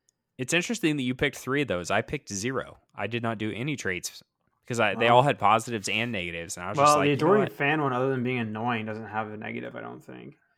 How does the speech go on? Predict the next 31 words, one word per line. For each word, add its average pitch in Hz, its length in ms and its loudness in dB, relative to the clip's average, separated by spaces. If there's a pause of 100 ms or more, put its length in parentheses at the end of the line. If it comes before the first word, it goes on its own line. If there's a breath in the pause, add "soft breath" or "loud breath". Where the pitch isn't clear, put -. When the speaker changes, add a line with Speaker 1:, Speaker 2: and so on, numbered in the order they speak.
(280)
Speaker 2:
I 139 60 4
Speaker 1:
Well, 131 80 2
Speaker 2:
kinda 220 160 12
Speaker 1:
that's 285 80 4
Speaker 2:
wanted 214 160 6
to 165 60 4
Speaker 1:
true. - 0 -
Speaker 2:
pick 165 240 0
the 175 80 4
one 151 100 2
with 139 140 2
having 131 340 2
parents, 127 420 -2
but - 120 -16
then 131 120 -2
I 127 140 2
was 117 160 -4
like, 117 280 -2
Nah, 135 320 2
I'm, 135 160 -4
I'm 151 160 0
going 160 220 4
for - 80 -2
Speaker 1:
<laughs> - 0 -
Speaker 2:
the 160 100 4
Speaker 1:
You 202 60 2
Speaker 2:
Han 185 200 8
Speaker 1:
send 180 100 4
money 160 320 8
Speaker 2:
Solo - 20 -2
Speaker 1:
to 190 100 2